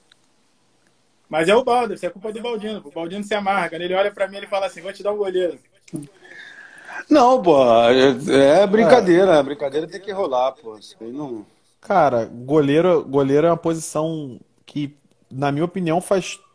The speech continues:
Speaker 3: a maior diferença no torneio.
Speaker 1: No torneio é a maior diferença
Speaker 3: O
Speaker 1: do goleiro.
Speaker 3: É, a maior diferença é
Speaker 1: É porque,
Speaker 3: o,
Speaker 1: assim,
Speaker 3: os
Speaker 1: é
Speaker 3: times que,
Speaker 1: a força de
Speaker 3: que
Speaker 1: vontade
Speaker 3: ficam
Speaker 1: de
Speaker 3: em
Speaker 1: todo
Speaker 3: cima,
Speaker 1: mundo.
Speaker 3: cara.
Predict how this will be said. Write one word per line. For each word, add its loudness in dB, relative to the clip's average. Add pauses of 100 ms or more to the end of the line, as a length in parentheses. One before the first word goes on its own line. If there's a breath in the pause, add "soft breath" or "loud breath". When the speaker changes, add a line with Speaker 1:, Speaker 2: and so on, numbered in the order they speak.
(720)
Speaker 3:
a -2
maior 4
diferença -2
no -6
torneio. -8
Speaker 1:
No -8
torneio -4
é 2
a -2
maior -4
diferença -8
Speaker 3:
O 2
Speaker 1:
do -2
goleiro. -8 (400)
Speaker 3:
É, 0 (160)
a -2
maior 2
diferença -4
é 0
Speaker 1:
É 0
porque, 4
Speaker 3:
o, 2
Speaker 1:
assim, -2
Speaker 3:
os -4
Speaker 1:
é 0
Speaker 3:
times -2
que, -6 (220)
Speaker 1:
a -2
força -4
de -10
Speaker 3:
que -8
Speaker 1:
vontade -4
Speaker 3:
ficam 4
Speaker 1:
de -2
Speaker 3:
em 2
Speaker 1:
todo 0 (100)
Speaker 3:
cima, -2
Speaker 1:
mundo. -8
Speaker 3:
cara. -8